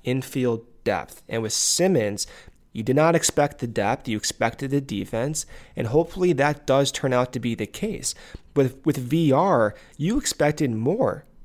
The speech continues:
than what you signed Simmons for. You expected V R to play every infield position, third base, shortstop, second base, with proficiency. You expected him to be a potential platoon partner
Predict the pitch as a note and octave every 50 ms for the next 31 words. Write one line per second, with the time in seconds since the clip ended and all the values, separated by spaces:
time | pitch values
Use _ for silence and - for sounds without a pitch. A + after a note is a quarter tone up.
0 | - - B2+ C3 C3+ C3+ C3 B2 B2 B2 C#3+ C#3+ C#3 D3 C3 C3+ C3+ C3 B2+ B2
1 | A#2+ - - - - - - C3+ C#3 D3+ D#3 D3+ D3 - - D3 C#3+ C#3 C3+ B2+
2 | A#2+ - - - F#3 F3+ A#2+ G#2+ A2+ E3 A3 A#3+ - - - - F#3 F3+ - F#3
3 | E3 D3+ D3 C#3 C3+ C3+ C#3 C3+ - - C#3+ C3+ B2+ B2+ D#3 G3+ A3 - E3+ C#3
4 | C3+ C#3+ D#3 - - E3 D3+ - C#3 - C#3 E3+ F#3+ - - C3+ C#3 D3 C#3+ -
5 | - - - - _ _ - C#3+ D#3+ E3+ E3 C3+ B2+ A2 - - - - C#3+ D3+
6 | E3 D#3 - - G2+ D#2 - - - - D#3 F3+ - - A2 F#2 F#2 E2+ - -
7 | - - - - - _ - C3+ E3 G3+ - - G3+ F3+ - - A#3+ A#3+ - -
8 | A#3+ - - - G2 - - - - - - _ - - D3 E3+ D#3+ - - -
9 | - - F#3 G#3 G3+ A3 E3 E3 F3 D#3+ - D#3+ B2+ B2+ F3+ G3 G3+ - - D#3
10 | - - D#3 D#3+ D#3 E3 D#3+ - C3+ B2 - - E3+ G3 A3+ - - B2+ B2 A#2+
11 | A#2+ A#2+ A#2+